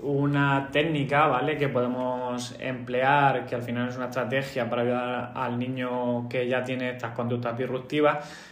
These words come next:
que se llama el muro emocional. Al final, esta técnica tiene como objetivo crear un contrapeso emocional. Como nosotros, como personas adultas, tendremos que procurar cambiar la rutina con el propósito de ayudar al pequeño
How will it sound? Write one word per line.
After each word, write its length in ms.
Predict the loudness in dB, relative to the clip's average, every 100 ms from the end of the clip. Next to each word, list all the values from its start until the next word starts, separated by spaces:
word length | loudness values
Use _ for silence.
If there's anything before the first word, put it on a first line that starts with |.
| -6
que 120 | -2
se 180 | 0 2
llama 480 | 4 6 6 4 2
el 180 | 0 0
muro 540 | 0 0 2 2 0 -6
emocional. 680 | -4 -4 -4 -6 -6 -6 -10 -18 -20 -20 -8
Al 120 | -8
final, 280 | -2 2 4
esta 240 | 4 2
técnica 440 | 4 2 4 2 4
tiene 200 | 2 2
como 400 | 2 4 6 4
objetivo 600 | 4 0 2 4 6 6
crear 280 | 4 2 2
un 160 | 0
contrapeso 680 | 0 -2 0 -2 4 2 2
emocional. 560 | -2 -2 -2 -4 -4 -6 -12 -20 -20 -18
Como 640 | -4 -2 0 0 2 0 -2
nosotros, 500 | 0 0 2 2 2
como 240 | 2 2
personas 480 | 2 0 0 2 4
adultas, 560 | 4 4 4 4 2 2
tendremos 380 | -2 -2 -4 -2
que 160 | -2
procurar 720 | -2 0 2 2 0 0 0
cambiar 320 | -4 -4 -2 -2
la 200 | -2 -4
rutina 680 | -6 -10 -8 -6 -6 -6 -12 -18 -16
con 160 | -6 -4
el 120 | -2
propósito 600 | -2 -2 -4 -4 -4 -2
de 140 | -2
ayudar 340 | -2 0 0 0
al 140 | -2
pequeño 640 | -6 -6 -6 -4 -4 -6